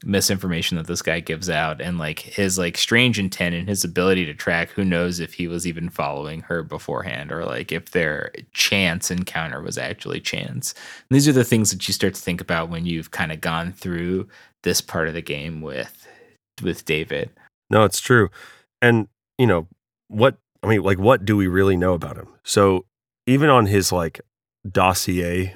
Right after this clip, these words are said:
Speaker 2: online, it's, his age is approximate, but he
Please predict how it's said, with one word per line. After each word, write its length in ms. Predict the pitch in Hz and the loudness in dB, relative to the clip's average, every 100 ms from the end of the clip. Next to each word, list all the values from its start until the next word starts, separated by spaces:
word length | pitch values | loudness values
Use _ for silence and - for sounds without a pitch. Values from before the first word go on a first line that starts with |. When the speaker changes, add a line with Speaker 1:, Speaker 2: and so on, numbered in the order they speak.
| _ | _
Speaker 2:
online, 640 | 92 92 87 85 87 92 87 - | -2 0 0 -2 -2 -4 -6 -6
it's, 280 | 95 - - _ | -4 -4 -8 _
his 300 | - 98 92 - | -6 -2 -2 2
age 260 | 104 104 | 2 4
is 100 | 104 | 2
approximate, 640 | 92 - 82 80 - 80 - _ - | 0 -2 -6 -6 -6 -6 -8 _ -2
but 180 | 92 85 | -2 -2
he 400 | 92 92 87 | -2 -2 -2